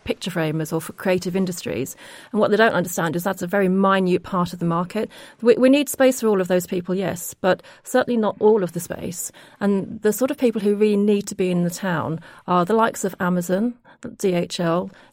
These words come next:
D P D, people delivering parcels who want to be as efficient as possible in town, and they need their space, and that's a completely different use class to the,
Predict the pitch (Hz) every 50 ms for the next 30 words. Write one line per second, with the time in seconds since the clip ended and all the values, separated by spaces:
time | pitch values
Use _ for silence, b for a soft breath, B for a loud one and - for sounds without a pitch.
0 | b - 214 202 - - 185 180 180 175 175 185 180 - 240 240 - 208 - 196
1 | 196 196 185 185 180 180 175 185 190 190 196 - - - - - 165 175 175 -
2 | B B B B B B - 214 196 196 208 175 - - - 226 208 190 185 185
3 | 180 202 - - 262 - - 226 - - 208 - - 226 214 - 202 202 190 -
4 | 175 - b b b b b b - 185 180 170 - 170 151 131 120 147 165 156
5 | B B B B B 185 190 190 185 196 214 220 220 214 196 190 185 - 190 185
6 | 185 - - 220 180 175 - 196 208 - - 220 - 214 208 - 226 - - 196
7 | - 196 - - 185 - - 208 226 226 - - - - 165 165 165 170 175 -
8 | - - _ - - - - 208 185 175 170 170 170 175 180 170 170 170 170 165
9 | 170